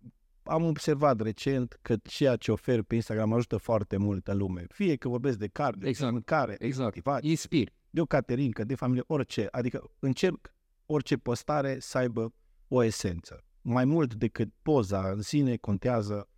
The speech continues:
Speaker 1: mesajul pe care reușești să-l transmiți oamenilor, emoția pe care o ai tu.
Speaker 2: Corect, corect. Știu că ați auzit că Paul stă singur și e singur și știu că vreți să abordez subiectul ăsta, dar nu o să-l abordez acum, <laughs> bineînțeles.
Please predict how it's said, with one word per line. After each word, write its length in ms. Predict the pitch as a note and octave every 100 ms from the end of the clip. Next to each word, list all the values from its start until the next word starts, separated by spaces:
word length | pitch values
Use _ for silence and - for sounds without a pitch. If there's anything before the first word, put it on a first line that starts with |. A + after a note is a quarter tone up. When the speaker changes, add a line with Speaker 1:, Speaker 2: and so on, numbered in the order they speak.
| _ _
Speaker 1:
mesajul 420 | - G#2+ A#2 A2
pe 80 | G#2+
care 160 | G2 F#2+
reușești 300 | F#2 - -
să-l 80 | G2
transmiți 400 | F#2+ F#2 G2 F#2
oamenilor, 340 | F#2 F#2 F#2
emoția 460 | C3 C3 G2+ - F2+
pe 100 | F#2
care 240 | G2 F2+
o 80 | F2+
ai 120 | F2
tu. 240 | - - - _ _
Speaker 2:
Corect, 360 | - F#2+ F2 - _
corect. 360 | - G#2 E2+ _ -
Știu 240 | - D3
că 80 | D3
ați 140 | C3
auzit 300 | G#2 F#2+ G#2
că 120 | - F2
Paul 380 | G#2 G#2 G2
stă 240 | F2 - G#2+
singur 440 | - A2 A#2 G#2+
și 140 | G2 G2+
e 40 |
singur 420 | - A#2 A#2+ G#2+
și 120 | F#2
știu 180 | G2 D#3+
că 100 | D#3
vreți 180 | D3+ D3+
să 60 | C#3+
abordez 300 | B2 B2 C3
subiectul 280 | C3 B2 B2+
ăsta, 100 | B2
dar 100 | D3+
nu 60 |
o 40 | C#3+
să-l 100 | G2+
abordez 260 | G2 F#2+ F#2 -
acum, 180 | - D3+ A#2
<laughs> 40 |
bineînțeles. 600 | C3 C3+ - C#3 D#3 -